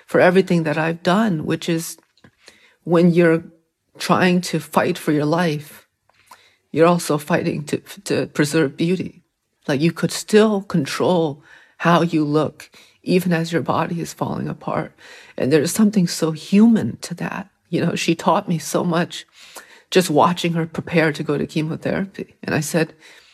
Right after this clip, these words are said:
"If I'm lucky enough, I want to live my life so that I can be this careful to myself and be this powerful, even when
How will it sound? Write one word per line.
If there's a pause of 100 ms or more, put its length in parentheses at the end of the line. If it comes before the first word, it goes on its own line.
(360)
"If
I'm
lucky
enough,
I
want
to
live
my
life (520)
so
that
I
can
be
this
careful (600)
to
myself (100)
and
be
this
powerful, (500)
even
when